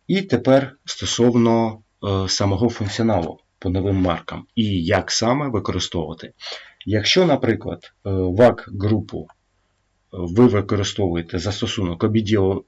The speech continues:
O B D eleven вак, це спеціально для вак групи розроблений, то під такі марки, як B M W, Mini, Toyota, Lexus, Ford, ви вже використовуєте, е,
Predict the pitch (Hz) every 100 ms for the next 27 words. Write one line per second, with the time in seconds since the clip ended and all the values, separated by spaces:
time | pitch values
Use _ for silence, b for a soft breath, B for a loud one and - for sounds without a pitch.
0 | _ 101 95 104 104 98 95 85 87 92
1 | 92 - - _ _ _ _ - 98 87
2 | 85 - - 101 110 147 151 101 90 107
3 | 95 98 90 95 - - _ 90 95 92
4 | 82 82 85 _ B B B B B _
5 | _ 120 90 - _ _ - 123 120 117
6 | _ _ _ 120 117 117 98 90 85 92
7 | 87 107 101 95 147 131 117 139 127 117
8 | 117 92 120 131 127 92 127 127 - 98
9 | - 113 135 135 - 87 113 117 101 90
10 | 85 80 - 113 127 135 131 - 131